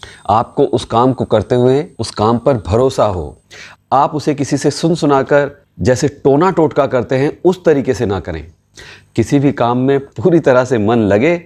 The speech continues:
पूरी तरह से मन यकीन करे, तभी उस काम को करना चाहिए। आपको एक दोहा सुनाता हूँ, "करत करत अभ्यास ते जड़ मत होत सुजान,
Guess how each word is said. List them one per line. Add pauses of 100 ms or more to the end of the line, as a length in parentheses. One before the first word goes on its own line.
(240)
पूरी
तरह
से
मन
यकीन
करे, (300)
तभी
उस
काम
को
करना
चाहिए। (560)
आपको
एक
दोहा
सुनाता
हूँ, (440)
"करत
करत (100)
अभ्यास
ते (200)
जड़
मत
होत
सुजान,